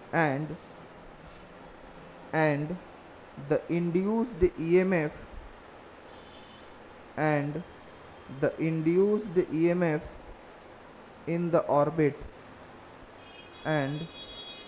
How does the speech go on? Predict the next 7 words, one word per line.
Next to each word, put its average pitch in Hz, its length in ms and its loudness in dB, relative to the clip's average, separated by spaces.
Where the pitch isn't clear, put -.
induced 175 760 4
E 170 160 4
M 175 120 2
F 151 180 2
in 160 280 0
the 208 280 6
orbit 151 560 2